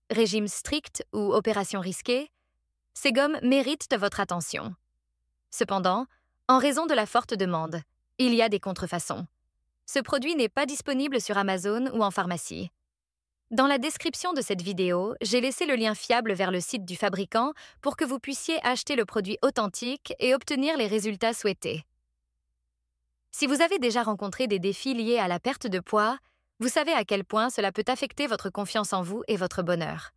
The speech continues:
Le manque de résultats, d'énergie et de satisfaction peut vraiment être un défi. La bonne nouvelle est que les Keto Power Gummy offrent de vrais résultats pour la perte de poids.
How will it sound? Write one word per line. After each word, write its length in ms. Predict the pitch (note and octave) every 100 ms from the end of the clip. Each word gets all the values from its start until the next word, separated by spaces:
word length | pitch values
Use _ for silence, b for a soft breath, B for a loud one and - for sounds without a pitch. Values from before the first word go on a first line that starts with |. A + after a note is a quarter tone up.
| _ _ _ -
Le 100 | B3
manque 240 | B3 E4
de 80 | C4
résultats, 720 | G#3 G3+ F#3+ E3+ G3+ G3 A3+ C#4 -
d'énergie 760 | G#3 G3+ F#3+ F3+ F3 F#3+ G3+
et 100 | F#3+
de 100 | F#3+
satisfaction 880 | F#3 C4 B3+ B3 G#3+ F#3 - A#3+ B3
peut 180 | - A#3+
vraiment 480 | F#3+ G3+ G#3 F#3 E3
être 220 | D#3+ -
un 80 | F#3
défi. 480 | F3 - F#3 F3 D#3+ _ _ _ _ _ _ _ _ _ -
La 80 | G#3+
bonne 220 | G3+ G3+
nouvelle 400 | G3 F#3 G3 A3 -
est 120 | A#3
que 80 | C4
les 160 | A#3+
Keto 300 | C#4+ D4 D#4
Power 380 | - A3+ G#3 A3+
Gummy 480 | G3+ G3+ G3 G3+ A3 -
offrent 320 | A3+ - A#3
de 80 | G3+
vrais 260 | F#3+ A3+
résultats 560 | B3 A3 G3 F3+ G3 G3
pour 140 | F#3+
la 100 | F3+
perte 300 | E3 F#3+ -
de 100 | F3+
poids. 380 | E3+ - D#3+ D3+